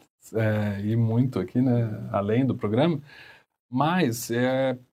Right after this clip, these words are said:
o digital, ele permite também a questão do anonimato, né? De um falso anonimato. A gente tem ali,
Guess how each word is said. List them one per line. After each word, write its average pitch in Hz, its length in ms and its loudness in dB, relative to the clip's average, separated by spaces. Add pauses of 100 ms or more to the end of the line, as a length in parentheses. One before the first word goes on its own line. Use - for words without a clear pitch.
(300)
o 170 120 0
digital, 147 640 0
ele 139 120 -2
permite 143 500 -2
também 135 420 2
a 147 60 -2
questão 143 400 0
do 147 160 2
anonimato, 143 840 2
né? 113 320 0 (200)
De 101 260 -6
um 117 360 0
falso 156 580 -2
anonimato. 131 520 0
A 98 40 -4
gente 110 260 0
tem 135 160 2
ali, 135 260 2